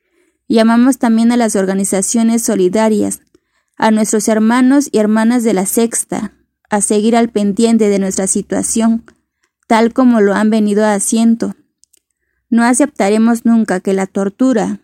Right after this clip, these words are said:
la desaparición, los asesinatos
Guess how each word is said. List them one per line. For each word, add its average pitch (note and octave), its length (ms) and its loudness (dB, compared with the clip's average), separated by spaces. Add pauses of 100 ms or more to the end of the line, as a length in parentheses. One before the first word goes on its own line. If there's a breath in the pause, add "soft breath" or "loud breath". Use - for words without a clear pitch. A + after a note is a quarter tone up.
(120)
la G#3 160 -2
desaparición, G3+ 1000 -2 (380 soft breath)
los G#3 220 -2
asesinatos G#3+ 920 -2